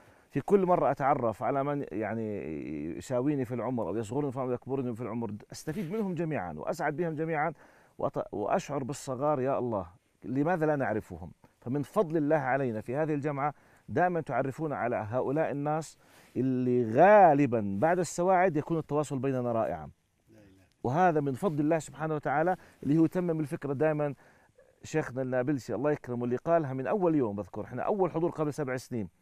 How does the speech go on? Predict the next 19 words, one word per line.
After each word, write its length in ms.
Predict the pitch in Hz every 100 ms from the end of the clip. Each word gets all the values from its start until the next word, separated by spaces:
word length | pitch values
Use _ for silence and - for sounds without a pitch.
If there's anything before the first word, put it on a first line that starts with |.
| _ - - _
لما 240 | - 139 135
وقف 340 | 185 - 127
وكان 260 | 131 185 170
أول 320 | - 254 226 190
شخص 380 | 202 - -
سئل: 400 | 202 170 190 196 160 _ _ _ 160
"إيش 160 | 175
رأيك 180 | 185 175
بالسواعد؟" 520 | 151 - 139 113 95
وأنا 120 | 147
كنت 180 | 160 165
واقف 220 | 165 -
جنبه 260 | 131 175 151
وأنت، 120 | 175
وأنت، 200 | 131 151
وأنت 260 | - 160 151
واقف 220 | 156 135
عم 100 | 131
بتصوره 480 | 127 - 127 104